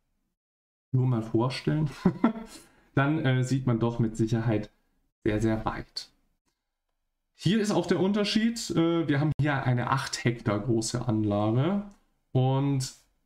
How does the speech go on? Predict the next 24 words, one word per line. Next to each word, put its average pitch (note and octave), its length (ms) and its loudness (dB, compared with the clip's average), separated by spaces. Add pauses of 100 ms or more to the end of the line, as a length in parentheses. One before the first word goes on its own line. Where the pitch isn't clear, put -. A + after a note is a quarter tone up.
der - 480 0
Abschnittswall C#3 800 0
vorne, C3 680 2
beziehungsweise A2+ 600 0
die A2 60 0
Befestigung, A2+ 680 2
ist A2 160 -4
circa A2 240 0
dreihundert A2 640 0
Meter G#2+ 340 0
lang. G#2 500 0 (640)
Der G#2+ 240 0
Wall B2 240 4
ist C3 300 -2
heute F3 360 2
noch D#3+ 320 -2 (220)
zehn E3+ 400 2
Meter B2 480 0
hoch. A#2+ 440 0 (1700)
Wie D#3+ 360 0
hoch D3+ 300 2
er C3 140 2
ursprünglich F3+ 600 0
war, E3 440 0